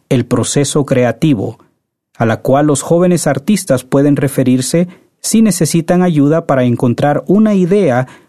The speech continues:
o decidir cómo representar esa idea. Después de dos rondas de votación por un jurado formado por varios miembros,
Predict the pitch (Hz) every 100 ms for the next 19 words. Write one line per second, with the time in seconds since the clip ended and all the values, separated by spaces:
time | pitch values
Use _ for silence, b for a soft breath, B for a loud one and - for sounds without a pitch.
0 | B 143 143 139 143 139 170 - - 208
1 | 214 190 151 135 127 131 120 143 139 -
2 | 214 - 120 104 104 110 120 - _ _
3 | _ _ - - - 127 127 127 127 135
4 | 151 180 185 160 151 151 143 135 - 180
5 | 143 123 123 123 151 165 165 160 156 -
6 | 139 135 175 170 131 117 110 123 139 170
7 | 165 131 117 131 147